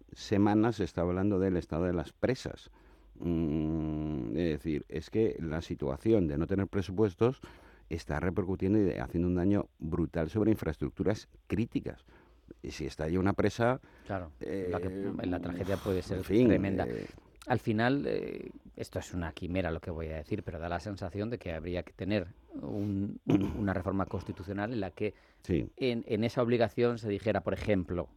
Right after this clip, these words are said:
Speaker 2: es un ejemplo, pues al segundo año que gobiernas sin presupuestos
Speaker 1: Mm.
Speaker 2: tienes que disolver el Parlamento y convocar elecciones.
Speaker 1: Sí.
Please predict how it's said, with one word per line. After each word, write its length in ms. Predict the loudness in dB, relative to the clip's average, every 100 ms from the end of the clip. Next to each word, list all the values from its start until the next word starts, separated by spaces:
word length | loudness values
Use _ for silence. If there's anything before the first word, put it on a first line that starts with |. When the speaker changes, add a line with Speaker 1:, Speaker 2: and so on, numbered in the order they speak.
| -18
Speaker 2:
es 160 | -16 -12
un 100 | -10
ejemplo, 460 | -6 -4 -2 -4 -6 -20 _ -2
pues 340 | 0 -2 -6 -6
al 140 | -4
segundo 340 | -2 -2 2 4
año 280 | 4 2 -2
que 320 | -2 -2 0
gobiernas 420 | 0 2 0 -2
sin 160 | -6 -6
presupuestos 540 | -4 0 2 2 0
Speaker 1:
Mm. 160 | -4 -6
Speaker 2:
tienes 220 | -6 -4
que 80 | -4
disolver 340 | -4 -2 0 0
el 40 |
Parlamento 480 | 0 0 0 -2 -4
y 40 |
convocar 340 | -4 -4 -2 -2
elecciones. 500 | -4 -10 -14 -10 0
Speaker 1:
Sí. 240 | 2